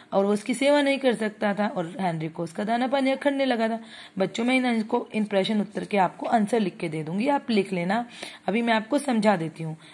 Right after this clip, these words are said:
राजा ने पहरेदार से क्या कहा था? क्या कहा था बच्चों? कि यह घंटी सड़ और ग-, यह रस्सी गल और सड़ गई है, इसको बदल दो। राजा ने सेवक को क्या आज्ञा दी? राजा ने सेवक को आज्ञा दी थी ना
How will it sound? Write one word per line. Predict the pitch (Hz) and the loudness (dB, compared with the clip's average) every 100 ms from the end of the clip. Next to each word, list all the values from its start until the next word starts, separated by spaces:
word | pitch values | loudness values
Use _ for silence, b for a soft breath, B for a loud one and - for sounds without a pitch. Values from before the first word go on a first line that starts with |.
| B | B
राजा | 190 190 196 | 6 6 6
ने | 208 | 2
पहरेदार | 214 196 190 202 | 2 2 2 0
से | 202 226 | -2 -2
क्या | 226 247 | -2 0
कहा | 240 | 0
था? | 220 240 240 B B | 0 -2 -6 B B
क्या | - 240 | 0 6
कहा | 240 | 6
था | 233 226 | 6 2
बच्चों? | 185 - 247 302 B B | -2 -6 -8 -8 B B
कि | - | -2
यह | 214 196 | 2 2
घंटी | 190 175 190 294 - B B - - | 2 -2 -2 -4 -4 B B -8 2
सड़ | 202 202 | 2 4
और | 208 | 2
ग-, | 185 196 220 | 0 -2 -2
यह | 190 208 254 - | 0 0 0 -2
रस्सी | 190 185 269 | -2 -2 -4
गल | 208 220 202 | 4 4 4
और | 202 | 0
सड़ | 202 170 | 0 -2
गई | 165 165 | -2 -2
है, | 180 240 269 B B - | 0 -2 -2 B B -6
इसको | 180 - 254 349 - B B 185 | -6 -2 0 0 -2 B B 4
बदल | 196 165 160 151 | 4 4 -2 -4
दो। | 151 160 - B B B | -8 -12 -14 B B B
राजा | 175 175 180 | 4 4 4
ने | 202 | 0
सेवक | 202 214 208 | 0 0 -2
को | 208 226 | -2 0
क्या | 254 | 2
आज्ञा | 247 214 240 | 2 2 -2
दी? | 233 240 B B | -4 -12 B B
राजा | 175 175 180 | -2 0 0
ने | 196 | -2
सेवक | 202 196 196 | -2 -2 0
को | 208 | 0
आज्ञा | 190 196 | 2 2
दी | 196 208 | 0 0
थी | 240 | -2
ना | 262 | -4